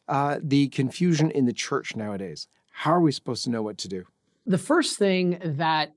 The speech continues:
Speaker 2: Satan uses, he has three great tools, um,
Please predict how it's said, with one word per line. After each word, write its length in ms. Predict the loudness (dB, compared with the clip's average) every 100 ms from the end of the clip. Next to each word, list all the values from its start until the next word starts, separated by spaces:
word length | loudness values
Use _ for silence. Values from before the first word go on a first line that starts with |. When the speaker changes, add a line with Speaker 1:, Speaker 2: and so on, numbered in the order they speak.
| -8
Speaker 2:
Satan 680 | 0 2 2 2 2 0
uses, 560 | 2 4 6 2 -2 -4
he 120 | 0
has 160 | 0 0
three 180 | 2 2
great 280 | 2 0
tools, 420 | -2 -12 -12 -18 -18 _ _ _ _ -6
um, 640 | -2 0 -2 -4 -6 -6